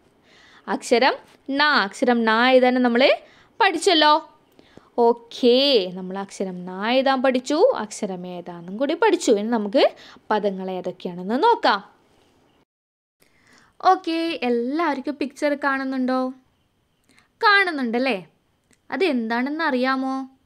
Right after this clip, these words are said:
അറിയാമോ? ഓക്കെ, അതൊരു അരണയാണല്ലേ? ആണല്ലോ. കാണാൻ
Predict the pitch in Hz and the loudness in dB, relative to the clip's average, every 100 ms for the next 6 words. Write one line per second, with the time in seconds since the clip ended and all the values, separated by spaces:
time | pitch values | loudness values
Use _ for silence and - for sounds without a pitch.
0 | _ _ _ _ _ _ _ _ _ _ | _ _ _ _ _ _ _ _ _ _
1 | - 453 427 359 320 302 320 _ _ _ | 2 4 4 2 0 -2 -4 _ _ _
2 | _ _ _ _ _ _ _ _ _ _ | _ _ _ _ _ _ _ _ _ _
3 | _ _ _ _ _ 208 208 - 247 277 | _ _ _ _ _ -8 -8 -6 -2 0
4 | 285 220 180 _ _ _ - 185 214 262 | 0 -2 -4 _ _ _ -16 -4 0 2
5 | 554 - _ _ _ _ 202 196 196 202 | 0 -2 _ _ _ _ -8 -6 -4 -4
6 | 214 240 359 440 320 247 233 277 247 - | -2 -2 -2 -2 -2 -2 0 2 2 -4
7 | _ _ _ _ _ _ _ _ _ 453 | _ _ _ _ _ _ _ _ _ 2
8 | 494 466 392 339 330 330 _ _ _ _ | 2 4 0 0 -2 -8 _ _ _ _
9 | _ _ _ _ _ _ _ 330 330 330 | _ _ _ _ _ _ _ -4 0 0